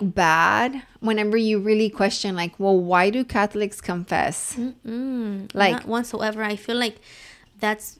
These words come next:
Speaker 2: the, that's the beginning of conversion. That's the beginning of wanting to know.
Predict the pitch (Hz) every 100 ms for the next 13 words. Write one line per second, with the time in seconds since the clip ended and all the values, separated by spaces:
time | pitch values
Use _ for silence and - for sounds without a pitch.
0 | _ 262 202 226 208 202 196 - _ _
1 | _ _ _ 226 220 - - 240 220 202
2 | 214 214 214 - 196 185 - 196 - 196
3 | - - 196 - - 196 202 202 202 196
4 | 190 202 202 196 190 190 190 - 208 190
5 | 185 180 185